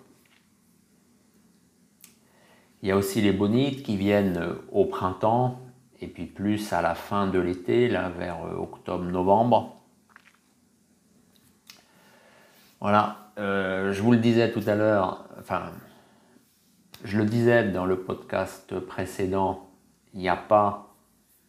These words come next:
ces fameuses feuilles d'automne, les feuilles rougies, il n'y en a pas, puisqu'en fait les feuilles à Okinawa, elles tombent tout le temps et elles repoussent tout le temps. Elles, elles sont cramées par le soleil, par la chaleur, et puis ça repousse. Voilà, il n'y a pas de cycle comme ça.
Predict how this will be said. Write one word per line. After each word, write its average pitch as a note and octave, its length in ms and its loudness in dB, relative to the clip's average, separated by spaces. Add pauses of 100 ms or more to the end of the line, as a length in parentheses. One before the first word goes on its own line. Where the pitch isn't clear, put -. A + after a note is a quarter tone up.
(140)
ces E2+ 240 -8
fameuses E2+ 640 -4
feuilles F2 280 -4
d'automne, G2+ 420 0
les F2 160 -2
feuilles F2 180 -8
rougies, F2+ 560 -6
il F2+ 80 -8
n'y F2 80 0
en F2 100 0
a E2+ 80 2
pas, A2 220 2
puisqu'en - 280 -10
fait F#2+ 240 -8
les F#2+ 120 0
feuilles G#2+ 280 0
à - 20 4
Okinawa, F#2 500 -2
elles F#2 140 0
tombent G#2+ 180 -4
tout G#2+ 80 -2
le G2 80 0
temps B2 480 -2
et F#2 80 -2
elles F2+ 120 0
repoussent G2+ 360 0
tout - 80 -6
le G2 80 -2
temps. F2+ 200 -4 (540)
Elles, G#2+ 300 -4
elles G2+ 160 0
sont G2 160 -6
cramées G#2+ 360 0
par F#2 180 4
le F2 80 -2
soleil, G#2 380 0
par F2+ 180 -2
la F2+ 100 -2
chaleur, - 540 0 (480)
et - 40 -16
puis G#2+ 140 -12
ça G#2 120 0
repousse. - 540 -10
Voilà, F2 200 -2
il D#2+ 40 -4
n'y D#2+ 80 -4
a D#2 40 -6
pas G#2 180 2
de F2 120 -2
cycle G#2+ 440 -8
comme - 220 -10
ça. G#2+ 360 -6